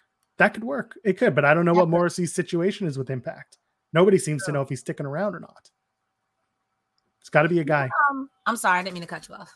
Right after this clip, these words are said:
Speaker 1: No, no, I'm just saying there's gotta be a guy. Someone's gotta be the person to do it.
Speaker 2: And didn't Eric Young have the title before Josh,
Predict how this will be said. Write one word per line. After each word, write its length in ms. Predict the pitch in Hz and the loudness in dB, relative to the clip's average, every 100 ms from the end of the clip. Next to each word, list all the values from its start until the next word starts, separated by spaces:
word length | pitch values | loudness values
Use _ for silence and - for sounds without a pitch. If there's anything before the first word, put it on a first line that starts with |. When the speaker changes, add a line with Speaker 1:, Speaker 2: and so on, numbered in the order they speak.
| _ - | _ 2
Speaker 1:
No, 120 | 170 | 6
no, 100 | 226 | 8
I'm 60 | 180 | 6
just 120 | 151 | 4
saying 140 | 180 | 2
there's 120 | 147 131 | 2 2
gotta 200 | 143 147 | 2 2
be 120 | 151 | 0
a 60 | |
guy. 200 | 139 143 123 | 0 0 0
Someone's 340 | 156 151 151 | -2 -2 0
gotta 180 | 151 143 | 0 -2
be 140 | 143 | -4
the 120 | 135 | -8
person 380 | 139 147 147 143 | -8 -6 -6 -8
to 60 | 123 | -6
do 180 | 143 139 | -6 -6
it. 80 | - _ _ _ _ _ _ _ _ - | -8 _ _ _ _ _ _ _ _ -4
Speaker 2:
And 160 | 254 | -2
didn't 280 | 254 370 359 | -2 -4 -4
Eric 320 | 294 294 285 | -2 -2 -6
Young 360 | 254 226 220 220 | -6 -4 -4 -4
have 580 | 226 208 190 185 185 - 180 | 0 0 0 -6 -10 -14 -12
the 220 | 180 202 | -8 -6
title 500 | 202 196 196 190 185 | 0 0 0 -4 -6
before 500 | 185 - - 240 233 | -8 -10 -4 -2 -2
Josh, 420 | 180 196 196 - | 0 0 0 -4